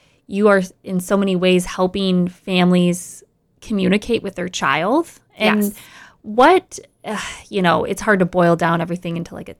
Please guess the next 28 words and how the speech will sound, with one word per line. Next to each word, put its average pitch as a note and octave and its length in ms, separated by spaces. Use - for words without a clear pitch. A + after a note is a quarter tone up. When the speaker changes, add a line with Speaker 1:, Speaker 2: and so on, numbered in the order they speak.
Speaker 1:
a F3+ 60
one-minute F3 480
segment F3 520
of F3 220
what F#3+ 280
<laughs> - 0
you G#3+ 100
provide, G3+ 560
but F3 200
what A#3+ 260
is F4 120
kinda, C#4+ 240
like, A#3 180
the F#3 80
best G3 320
general F#3 360
advice F3 380
you F3+ 40
can F3+ 200
do A#3 280
about F3 400
communicating G3+ 800
with F3 160
a E3 40
little E3 320
one E3+ 280
to F3 500
promote F#3 720